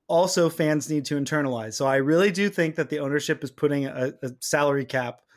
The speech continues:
a limitation on what the baseball ops budget can be,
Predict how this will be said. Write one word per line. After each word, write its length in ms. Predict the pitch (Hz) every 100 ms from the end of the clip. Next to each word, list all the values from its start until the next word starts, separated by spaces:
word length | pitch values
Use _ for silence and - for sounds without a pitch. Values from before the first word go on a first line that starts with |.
| _ 143
a 40 |
limitation 520 | 151 165 160 156 151
on 100 | 135
what 240 | 127 135 -
the 80 |
baseball 480 | 120 143 135 135 127
ops 300 | 131 123 -
budget 440 | - 131 120 117 -
can 140 | 127
be, 340 | 135 151 123